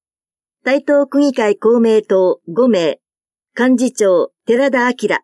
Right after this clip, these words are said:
副幹事長、中澤文夫。政調会長、松尾信子。会計、弓谷淳。小坂義久。つなぐプロジェクト、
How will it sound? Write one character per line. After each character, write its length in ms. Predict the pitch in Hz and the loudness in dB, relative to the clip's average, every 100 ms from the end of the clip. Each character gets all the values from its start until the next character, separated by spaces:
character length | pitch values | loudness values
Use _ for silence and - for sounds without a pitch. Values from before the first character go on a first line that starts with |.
| _ _ _ _ _ | _ _ _ _ _
副 200 | - 285 | -6 -4
幹 220 | 285 277 | -2 -2
事 160 | 247 254 | -2 -2
長、 380 | - 185 156 - _ - | -2 0 -2 -6 _ -8
中 280 | 208 262 269 | -6 -2 -2
澤 240 | 269 247 | -2 -4
文 340 | - 226 208 | -2 0 0
夫。 160 | 190 - _ _ _ _ _ - | 0 -4 _ _ _ _ _ -10
政 240 | 262 277 | -4 -2
調 220 | 285 285 | 0 -2
会 260 | 277 277 254 | 0 -2 -2
長、 340 | 208 175 - - | -2 0 -2 -4
松 320 | 202 - 269 | -6 0 0
尾 80 | 254 | 2
信 240 | 240 196 | 0 -2
子。 240 | 170 - _ _ _ _ _ | -4 -8 _ _ _ _ _
会 220 | 233 247 | -4 -4
計、 440 | - 214 190 151 _ | -2 0 0 -2 _
弓 300 | 196 277 269 | -4 0 2
谷 140 | 214 170 | 0 0
淳。 300 | 208 175 - _ _ _ _ _ _ _ - | -2 -2 -6 _ _ _ _ _ _ _ -6
小 100 | 285 | -4
坂 260 | 285 269 | -4 -2
義 300 | 214 190 - | -2 -2 -4
久。 280 | 220 - 185 _ _ _ _ _ _ _ _ _ _ _ _ _ _ _ _ - | -8 -6 -10 _ _ _ _ _ _ _ _ _ _ _ _ _ _ _ _ -6
つ 120 | 226 | -2
な 100 | 277 | 0
ぐ 140 | 302 | -2
プ 100 | 294 | -2
ロ 100 | 285 | -2
ジ 120 | 269 | -2
ェ 40 | 214 | -4
ク 120 | - | -4
ト、 240 | 180 - | -6 -6